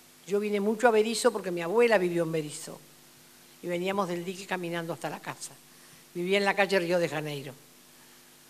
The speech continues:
o sea que estoy enlazada con Berisso.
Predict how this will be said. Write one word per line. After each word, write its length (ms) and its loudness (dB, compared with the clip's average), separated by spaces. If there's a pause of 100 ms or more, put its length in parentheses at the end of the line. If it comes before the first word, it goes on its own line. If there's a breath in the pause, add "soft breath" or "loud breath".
(160)
o 40 -18
sea 180 -2
que 380 -6 (480)
estoy 300 -2
enlazada 640 0
con 160 -14
Berisso. 460 -16